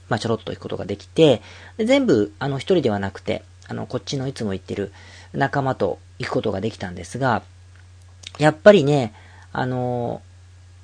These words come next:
最高だなと思いましたね。まあ、よく旅とかでも何を見るかではなくて、誰と見るかとかね、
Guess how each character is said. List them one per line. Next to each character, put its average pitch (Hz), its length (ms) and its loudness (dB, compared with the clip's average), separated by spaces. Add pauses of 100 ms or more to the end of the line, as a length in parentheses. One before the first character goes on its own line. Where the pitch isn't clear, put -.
最 127 260 0
高 143 140 2
だ 156 100 4
な 214 160 8
と 147 220 4 (800)
思 165 160 2
い 175 40 2
ま 190 120 4
し - 40 -8
た 135 80 2
ね。 165 280 0
ま 160 120 2
あ、 151 40 4
よ 190 100 6
く 175 140 2
旅 147 220 2
と 180 100 4
か 117 100 4
で 107 80 0
も 98 300 -4 (100)
何 165 320 2
を 123 80 -2
見 131 140 -2
る 117 80 -4
か 156 160 2
で 156 80 4
は 113 80 -2
な 110 120 -2
く - 80 -16
て、 101 260 -6 (360)
誰 165 240 6
と 107 140 -2
見 101 100 -2
る 95 80 -4
か 92 160 -8
と - 80 -16
か 147 100 -4
ね、 190 180 0